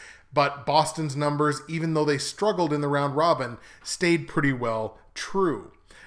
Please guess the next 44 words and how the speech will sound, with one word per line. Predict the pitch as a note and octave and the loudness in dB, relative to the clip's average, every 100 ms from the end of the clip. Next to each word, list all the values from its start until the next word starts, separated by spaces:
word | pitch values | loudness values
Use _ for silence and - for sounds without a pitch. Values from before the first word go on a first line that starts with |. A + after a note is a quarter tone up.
| - | -2
Now, | C#3 | -2
P | - F3+ | 0 0
D | F#3 E3+ | 2 2
O, | D3+ F#3 | 4 4
Carolina | F#3 D#3+ D#3+ D3+ D3+ D3+ | 2 0 2 2 2 0
has | C3+ C3 | -2 -2
a | C3 | -2
ridiculous | A#2+ - C3+ - C3 A#2 | -4 -4 -4 -4 -4 -4
twelve | - - C3 B2+ - | -8 -2 2 2 -2
percent | - B2 B2+ B2 | -6 -4 -4 -4
advantage, | A#2+ A2 B2+ C#3 C#3 - - - | -4 -4 -2 0 0 -4 -12 -14
and | C#3+ C#3+ | -6 0
that's | C#3+ C#3+ | 0 -2
because, | C#3+ D3+ C#3+ C#3+ | -2 0 0 -2
again, | B2+ C#3+ C3+ A#2+ | -2 0 0 0
they | B2+ | 2
are | C3 | 2
one | C3 C#3 | 2 -2
of | |
those | C#3 C3+ | -2 -4
teams | - D#3+ D3+ C3 A#2+ - - | -4 -4 -4 -4 -8 -16 -16
that's | C3+ C3 - | -14 -10 -2
up | D#3 - | -2 0
there | D3 | -2
with, | B2+ | -2
like, | B2 | -2
a | B2 | -2
one | B2 B2+ C3+ | -2 -2 -2
oh | C#3 | -2
six | C#3 - D3+ C#3 - | -4 -4 -4 -4 -8
P | - D3 | -8 -6
D | C3 B2+ B2 | -4 -4 -2
O | C3 D#3+ F#3 - - - _ C#3 | 0 0 0 -6 -20 -20 _ -8
because | C#3+ C#3+ C3+ | -6 -6 -4
they | C3+ | -2
only | C#3 | -2
played | C3+ C#3+ C3 | -4 -2 -4
three | - - C3 C3+ | -6 -8 -6 -4
games | B2 C3 D3 C#3+ | -4 -4 -4 -4
and | C3+ | -4
they | C3 | -2
were | C3 B2 | -2 -4
incredibly | - C#3+ C3 B2+ B2+ | -6 -4 -4 -4 -4
lucky | A#2+ B2+ D3 C#3+ C#3+ | -4 -4 -2 -2 -2